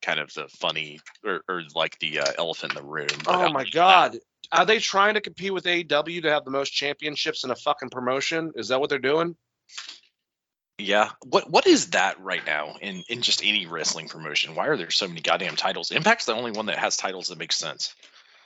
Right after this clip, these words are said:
Speaker 2: Yeah, and then d-, they got rid of titles. Even W W E, if you combine N X T, they got a ridiculous amount of titles. Um,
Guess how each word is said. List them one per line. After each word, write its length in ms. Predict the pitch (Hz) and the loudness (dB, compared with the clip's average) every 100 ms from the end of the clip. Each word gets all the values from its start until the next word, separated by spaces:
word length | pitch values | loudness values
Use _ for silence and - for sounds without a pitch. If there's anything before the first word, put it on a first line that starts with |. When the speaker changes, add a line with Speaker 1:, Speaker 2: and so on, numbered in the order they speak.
| _ | _
Speaker 2:
Yeah, 260 | 147 233 202 | 6 6 6
and 160 | 160 | 4
then 140 | 165 165 | 2 2
d-, 120 | 160 175 151 139 | 2 0 -4 2
they 140 | 175 | 4
got 260 | 202 240 131 | 6 4 4
rid 200 | 151 269 | 4 6
of 160 | 269 | 4
titles. 560 | - 151 127 107 95 - | 4 2 2 0 -8 -10
Even 180 | 185 240 | -8 -2
W 200 | 226 233 | 2 4
W 260 | 214 170 190 | 2 2 0
E, 140 | 262 | -2
if 100 | 180 | -2
you 80 | 139 | -6
combine 340 | - 151 185 185 | -10 0 0 2
N 120 | 170 | 0
X 220 | 160 - | -2 -4
T, 200 | - 214 | -6 -6
they 140 | 139 | -4
got 140 | 135 147 | -2 -2
a 60 | |
ridiculous 640 | 127 120 104 - - 143 - | -4 -8 -6 -6 -4 -6 -6
amount 220 | 117 107 | -6 -6
of 60 | 101 | -4
titles. 540 | 120 98 90 90 - - - - _ _ _ _ _ 107 | -4 -4 -6 -10 -12 -16 -20 -20 _ _ _ _ _ -10
Um, 400 | 110 110 104 | -6 -4 -6